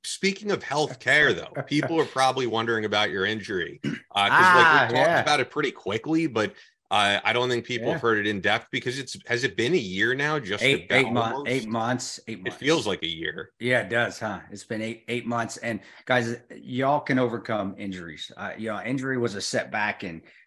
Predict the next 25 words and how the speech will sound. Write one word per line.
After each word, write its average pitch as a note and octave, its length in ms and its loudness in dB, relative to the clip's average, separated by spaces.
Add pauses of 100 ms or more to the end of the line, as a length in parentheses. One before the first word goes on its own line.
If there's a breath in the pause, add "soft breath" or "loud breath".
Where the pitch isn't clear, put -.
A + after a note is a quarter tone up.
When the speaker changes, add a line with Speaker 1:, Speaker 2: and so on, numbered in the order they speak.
(400 soft breath)
Speaker 2:
and A2+ 160 0
it C#3+ 80 4
is D3 240 6
when C3+ 120 4
you C3+ 60 4
have D3+ 100 4
a C#3 60 6
major C3+ 360 4
injury, A2 340 0
and G#2 80 -8
a G#2 40 -6
lot B2 180 -2
of E3 80 -2
you D3 80 4
out C3+ 380 2
there A#2+ 180 2
are. D3 340 0
I, G#2 260 -6
I G#2 80 -4
know A2+ 120 -2
you A#2+ 160 0
hit A2+ 200 -6
me A2 140 -4
up, A#2+ 220 -4
uh, A2 60 -8